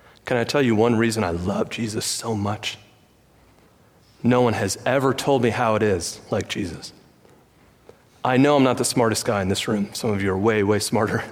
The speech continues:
<laughs> than I am. But I was thinking back this week over things that I've read. I've read lots of religious texts. I've read the Quran. I've read the Book of Mormon. I've read Buddhist teaching. I've read Hindu teaching. I've read lots of secular stuff. I've read the New York Times for years. I've started reading the Raleigh News and Observer since I've been here.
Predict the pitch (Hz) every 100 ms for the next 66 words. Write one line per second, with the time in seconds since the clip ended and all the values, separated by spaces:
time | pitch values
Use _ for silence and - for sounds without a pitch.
0 | - - - 127 117 113 113 92 - -
1 | - - 123 135 131 180 156 113 117 110
2 | 123 - 113 127 104 101 135 127 113 107
3 | 92 101 90 85 - 123 117 131 110 123
4 | 160 147 123 - - - - - 123 123
5 | 143 113 - - - - 123 117 104 -
6 | 123 147 165 104 92 110 101 107 120 113
7 | 117 143 160 214 120 110 95 131 156 -
8 | 160 165 - 120 107 98 135 139 151 -
9 | 156 - 175 170 - - - _ _ -
10 | - - - - - 117 117 127 131 139
11 | - 156 160 160 - 190 190 113 107 120
12 | 107 120 127 127 139 139 139 135 131 165
13 | 147 117 - 131 131 131 143 135 131 135
14 | 139 135 135 147 147 143 147 165 190 -
15 | 127 156 131 117 151 143 151 175 -